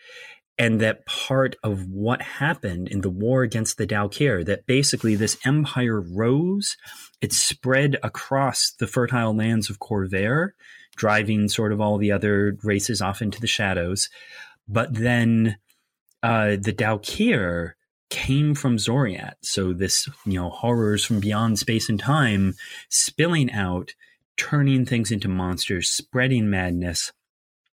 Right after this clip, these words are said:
And even though they were defeated, they essentially sort of infected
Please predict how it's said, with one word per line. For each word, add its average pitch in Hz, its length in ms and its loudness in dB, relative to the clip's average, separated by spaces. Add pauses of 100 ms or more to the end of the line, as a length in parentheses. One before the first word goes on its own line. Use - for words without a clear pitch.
(240)
And 127 320 2
even 151 360 2
though 120 160 2
they 113 120 0
were 104 140 0
defeated, - 840 -4 (680)
they 120 180 2
essentially 139 640 0
sort 110 320 0
of 101 100 -4
infected - 1000 -4